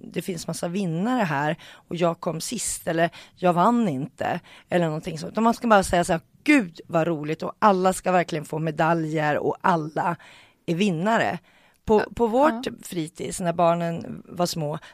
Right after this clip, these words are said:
Speaker 1: där hade man ju Vita villan-loppet som det hette, eftersom förskolan hette Vita villan. Och där fick man ju börja med, det var ju ingen som, som vann. Alltså barn förstod ju vem som hade kanske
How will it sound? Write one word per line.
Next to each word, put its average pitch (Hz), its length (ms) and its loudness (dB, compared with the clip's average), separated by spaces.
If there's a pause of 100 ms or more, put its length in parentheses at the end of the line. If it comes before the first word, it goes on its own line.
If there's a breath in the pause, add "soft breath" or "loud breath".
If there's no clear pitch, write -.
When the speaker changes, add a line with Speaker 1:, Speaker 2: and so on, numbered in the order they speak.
(120)
Speaker 1:
där 208 120 2
hade 208 260 4
man 156 160 -4
ju 160 80 -6
Vita 165 340 -6
villan-loppet 165 1000 -4
som 143 200 -10
det - 80 -6
hette, - 320 -8
eftersom 139 500 -6 (400)
förskolan 160 520 -8
hette 170 280 -8
Vita - 280 -12
villan. - 320 -8 (440 loud breath)
Och 220 100 -2
där 330 320 4
fick - 180 -8
man 190 120 0
ju 180 60 2
börja 165 440 0
med, 143 300 -6 (240 soft breath)
det - 100 0
var 330 80 4
ju 370 120 2
ingen 156 300 -2
som, 151 260 -10
som 147 260 -8 (140)
vann. 147 600 -4 (400)
Alltså 226 340 0
barn 269 440 2
förstod 175 460 -2
ju 175 60 2
vem 160 240 -2
som 160 340 -8
hade 160 260 -4
kanske 160 380 -6